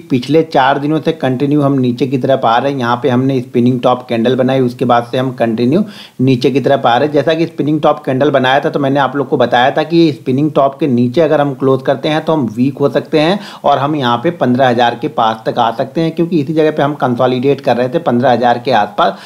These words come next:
अब हमने आके पन्द्रह हज़ार के नीचे close करना start कर दिया है, चौदह हज़ार नौ सौ इक्यासी पे हमने यहाँ पे closing दी है फ्राइडे के सेशन में। फ्राइडे के सेशन का जो लो लगा हुआ है वो लगा है चौदह हज़ार नौ सौ के आसपास का लो लगा हुआ है।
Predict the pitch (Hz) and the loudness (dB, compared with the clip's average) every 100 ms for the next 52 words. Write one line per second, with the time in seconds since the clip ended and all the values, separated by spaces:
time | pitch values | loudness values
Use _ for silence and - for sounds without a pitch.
0 | - - 165 170 170 175 131 151 175 147 | -20 -4 0 2 4 2 2 -2 -2 -2
1 | 139 151 135 131 151 156 131 127 165 147 | 2 2 2 0 0 0 0 -2 -2 0
2 | 139 127 135 123 127 120 123 113 - 120 | 0 0 0 0 0 0 0 0 0 -2
3 | 120 131 160 165 131 139 120 131 135 120 | 0 2 0 0 2 2 4 2 2 -2
4 | 113 143 220 302 - - - 147 - 147 | 0 2 0 -2 -14 -20 -6 -4 0 0
5 | 135 147 165 127 127 139 123 113 135 180 | 0 -2 0 0 2 2 0 0 0 -2
6 | 165 135 123 135 127 123 170 220 - _ | 2 2 2 0 2 4 4 0 -8 _
7 | - 139 123 120 120 117 120 120 117 117 | 0 2 2 0 0 -2 -2 0 -2 0
8 | 156 170 196 185 180 190 185 175 180 131 | 0 2 -2 -2 0 2 2 2 2 4
9 | 156 165 165 156 165 165 170 131 147 139 | 4 4 2 2 2 2 2 2 0 2
10 | 131 143 170 147 127 139 117 123 147 214 | 2 2 2 0 4 2 2 2 2 -2
11 | - - _ 135 139 135 151 147 135 139 | -10 -20 _ 0 2 2 0 2 2 2
12 | 120 135 135 165 127 127 120 113 110 110 | 0 -2 0 0 2 2 2 2 2 2
13 | 110 | 2